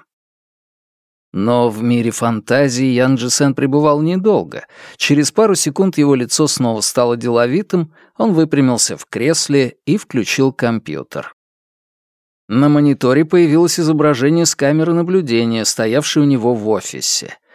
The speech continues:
Мужчина кликнул на иконку быстрой перемотки и стал смотреть на самого себя.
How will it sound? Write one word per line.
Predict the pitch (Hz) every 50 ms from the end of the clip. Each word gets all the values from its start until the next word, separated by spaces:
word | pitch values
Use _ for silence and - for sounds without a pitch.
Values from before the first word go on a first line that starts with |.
| - - - _ -
Мужчина | - 110 117 117 - - - 185 208 202 180
кликнул | - 139 147 147 - - 143 131 131
на | 131 127 127
иконку | - - 151 143 131 - -
быстрой | 123 120 147 135 - - 117 120
перемотки | - - 120 120 123 139 175 208 196 - - 175
и |
стал | 160 - - 233 240 214
смотреть | - - 170 151 143 - 156 175 165 -
на | 156 135
самого | - - 131 123 123 123 143 151
себя. | 135 - - 131 113 101 95 82 69 -